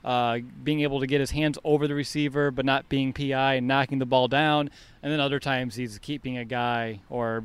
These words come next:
missing a guy, and he's, like, four yards of separation, and you can't have that. So definitely inconsistent would be the word there for, uh, Skrine and really the nickel corners in general today. Uh, so moving over to the safety position, I think the big one is Ha Ha Clinton Dix. First time they would see him practice today.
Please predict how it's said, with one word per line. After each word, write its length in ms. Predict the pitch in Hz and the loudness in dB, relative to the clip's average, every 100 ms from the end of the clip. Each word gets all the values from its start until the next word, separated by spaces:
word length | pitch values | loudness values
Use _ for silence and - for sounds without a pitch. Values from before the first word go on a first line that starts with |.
| 123 | -2
missing 260 | 147 135 | -2 -2
a 60 | 123 | -4
guy, 200 | 123 123 | -2 -2
and 60 | |
he's, 120 | 127 123 | -2 -4
like, 120 | 113 | -6
four 220 | - 127 | -4 -4
yards 240 | 120 120 | -4 -6
of 60 | 110 | -4
separation, 560 | 117 110 107 104 - 101 | -4 -2 -6 -8 -10 -14
and 80 | |
you 60 | 101 | -12
can't 200 | 110 107 | -10 -6
have 220 | 101 98 | -4 -6
that. 280 | 98 101 104 | -6 -8 -8
So 280 | - 107 101 - - | -8 -8 -8 -12 -6
definitely 380 | - 185 180 165 | 0 0 0 -4
inconsistent 800 | 165 165 147 135 156 147 139 123 | -2 -2 -4 -4 -2 -2 -4 -6
would 180 | 127 123 | -6 -4
be 140 | 135 | -2
the 120 | 139 113 | 0 0
word 280 | 131 131 | 2 2
there 260 | 120 123 120 | 2 2 2
for, 340 | 107 117 113 | 0 -2 -2
uh, 140 | 110 104 | -2 -4
Skrine 400 | 101 147 139 127 | -4 -2 0 0
and 140 | 120 | 0
really 200 | 131 123 | 2 2
the 120 | 117 | 0
nickel 240 | 117 117 113 | -4 -4 -6
corners 380 | - 120 113 107 | -6 -4 -4 -6
in 60 | |
general 340 | 104 127 131 120 | -2 0 2 0
today. 420 | 110 113 110 107 - - - - - - | -2 -2 -2 -4 -10 -20 -20 -20 -20 -6
Uh, 200 | 123 120 117 - - | 0 0 -2 -10 -8
so 140 | 139 | -2
moving 220 | 139 156 151 | 0 2 2
over 140 | 143 | 0
to 60 | 135 | -2
the 80 | |
safety 340 | 120 139 190 233 | 0 0 0 -4
position, 500 | 156 123 127 139 151 | -6 -4 -2 -4 -4
I 120 | 147 | -4
think 160 | 196 180 | -4 0
the 60 | |
big 140 | 147 233 | 2 4
one 220 | 190 151 | 4 4
is 80 | 147 | 2
Ha 180 | 165 | 4
Ha 200 | 170 165 | 6 6
Clinton 320 | 156 170 143 135 | 6 2 2 4
Dix. 260 | 202 208 | 4 2
First 200 | - 165 | 0 0
time 120 | 165 | 0
they 160 | 151 151 | 0 0
would 180 | 139 139 | 0 -2
see 200 | - 135 | -2 0
him 180 | 160 170 | 0 2
practice 400 | 156 135 127 - | 2 2 -2 -6
today. 340 | 127 120 123 | -2 -2 -2